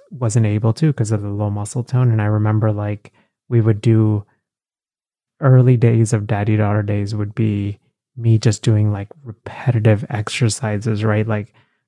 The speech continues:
propping her up against a wall and literally being, like,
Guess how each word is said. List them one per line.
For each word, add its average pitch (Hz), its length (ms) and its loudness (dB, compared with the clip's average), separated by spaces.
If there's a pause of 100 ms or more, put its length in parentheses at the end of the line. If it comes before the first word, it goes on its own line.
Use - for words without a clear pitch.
propping 117 400 2
her 110 120 2
up - 120 -6
against 107 480 -4
a 113 60 -2
wall 101 560 -4 (440)
and 107 240 -6
literally 110 400 2
being, 107 380 0
like, 101 240 -6